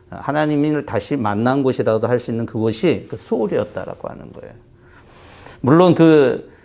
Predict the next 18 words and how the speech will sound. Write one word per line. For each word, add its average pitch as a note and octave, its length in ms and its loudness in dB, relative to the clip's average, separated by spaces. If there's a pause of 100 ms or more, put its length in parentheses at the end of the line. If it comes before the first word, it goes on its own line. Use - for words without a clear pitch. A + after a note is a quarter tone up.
(120)
얼마만큼 E3 600 2
괴로웠으면 B2+ 840 2
그것을 A2 360 -4
수월이라고 C3 1000 -2
얘기를 G#2+ 480 -12 (260)
했겠습니까? C3 760 -10 (720)
어쨌든 D3+ 400 2
죽을 F3+ 300 2
것 F#3+ 120 6
같은 E3+ 340 6
그런 E3+ 280 2
상황 G3+ 420 0
가운데 C3 640 0
하나님이 D#3 500 -4
계셨다라고 B2+ 760 -2
하는 A#2 400 -6 (340)
요나의 A2+ 460 -6
고백이죠. - 640 -14